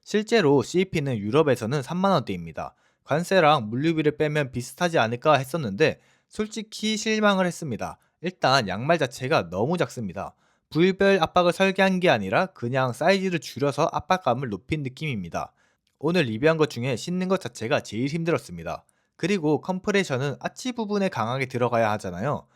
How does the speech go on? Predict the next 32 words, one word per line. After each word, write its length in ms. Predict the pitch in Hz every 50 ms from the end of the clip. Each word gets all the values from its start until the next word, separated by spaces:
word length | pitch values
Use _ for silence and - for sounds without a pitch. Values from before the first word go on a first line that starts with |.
| _ _ _
근데 440 | _ - 170 185 196 208 208 175 113
얘는 340 | 95 104 143 185 143 107 -
반대입니다. 720 | - 104 107 135 170 185 180 131 101 92 85 92 82 - - _ _ _ _ _ _
오히려 420 | 180 208 220 208 165 165 165 147 107
아치 300 | 170 - - - 208 185
밴드 260 | 160 156 160 156 156
부분이 440 | 143 139 123 117 117 120 135 180 -
압박이 460 | - 139 - _ - 131 123 131 165 156
약합니다. 720 | 113 92 - - - - 131 110 90 82 - - - _ _ _ _ _ _ _ _ _
삼만 340 | - 196 208 220 233 202
육천 300 | 147 120 117 - - 190
원이면 440 | 180 160 135 120 110 104 104 110 101
조금 260 | - - 117 135 147
보태서 460 | 123 113 - - 147 143 117 120 135 151
씨이피를 440 | 151 - 196 202 202 - 185 170
사는 260 | 156 160 156 151 147 143
게 140 | 175 160
더 160 | - - 135 127
좋을 240 | 131 113 120 131
것 100 | 127 -
같습니다. 540 | 113 104 - - 120 104 85 - 71 - _ _ _ _ _ _ _
자, 180 | - - 135 123
이제 240 | 117 139 147 151 113
마지막 560 | 107 107 131 151 180 175 175 185 151 - -
가장 340 | - - 135 160 208 208 190
저렴한 420 | - 143 127 151 156 156 156 143
라인 220 | 120 104 110 147
씨투입니다. 840 | 147 - - 196 - - - 247 196 110 92 87 80 87 76 67 _ _ _ _ _ _ _ _
매니아, 640 | 95 98 110 135 165 170 160 139 135 160 - - _
엘리트, 520 | - 147 165 165 156 - - 180 165 151 _
페이서 380 | - 170 151 131 - 165 139
삼형제인데요. 920 | 120 - - 180 202 208 214 202 160 123 104 95 90 95 123 147 127 -